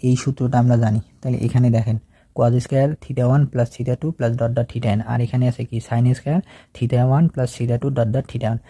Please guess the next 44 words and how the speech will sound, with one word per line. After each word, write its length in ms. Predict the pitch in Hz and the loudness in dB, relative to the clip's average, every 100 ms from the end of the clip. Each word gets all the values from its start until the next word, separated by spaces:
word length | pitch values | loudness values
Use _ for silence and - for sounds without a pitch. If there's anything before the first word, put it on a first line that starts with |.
| - | -20
তার 120 | - 120 | -2 2
মানে 120 | 123 123 | 2 2
cos 160 | 123 120 131 | 0 0 0
স্কয়ার 280 | - 139 151 190 _ _ | 0 0 0 -2 _ _
আর 80 | 123 | -2
এই 40 | 113 | 0
যে 60 | 117 | -2
sin 160 | - 117 113 | -2 0 0
স্কয়ার, 180 | - 113 - | -2 -10 -4
cos 160 | 127 123 | 0 0
স্কয়ার 220 | 120 139 143 - | -2 -4 -4 -4
এটা 120 | 123 113 | -6 -2
কল্পনা 280 | 120 120 120 120 | -2 2 2 2
করেন 160 | 117 120 | 0 0
theta, 240 | 127 151 208 - - - | -2 -2 -4 -6 -20 -8
এটা 120 | 123 120 | -4 -2
কল্পনা 300 | 117 113 120 113 | -2 0 0 2
করেন 160 | 120 143 | 0 -2
theta। 200 | 120 110 - | -4 -8 -8
তাহলে 160 | - 117 - | -6 -6 -2
cos 140 | 120 117 | -2 -2
স্কয়ার 160 | - 123 | -4 -6
theta 200 | 131 131 180 185 | -4 -4 -4 -2
plus 180 | 127 117 | -4 -4
sin 140 | - 117 | -4 -4
স্কয়ার 160 | 120 120 | -4 -6
theta, 180 | 117 113 117 | -6 -6 -4
তাহলে 160 | 127 113 | -4 -2
এটির 180 | 120 127 | 0 0
পরিবর্তে 360 | 127 123 120 - 120 | 0 0 0 0 2
কিন্তু 160 | 123 147 | 2 2
ওয়ান 140 | 131 120 117 | 2 4 4
হবে। 160 | 110 110 - - - - - - - - - - - - - - - - - | 2 -2 -12 -20 -20 -20 -20 -16 -18 -16 -20 -20 -20 -20 -20 -20 -20 -18 0
তাহলে 180 | 135 123 | 6 8
আমাদের 200 | 120 120 123 | 8 6 6
এখানে 160 | 127 135 | 4 4
কি 60 | 123 | 2
থাকবে? 200 | 117 117 113 117 | 2 0 -2 0
আর 80 | 120 | 4
ওয়ান 140 | 127 131 131 | 4 2 0
স্কয়ার, 340 | - 143 160 170 - | -2 2 2 0 0
আর 80 | 123 127 | 0 2
টু 60 | 135 127 | 2 0
স্কয়ার 220 | - 147 | 0 0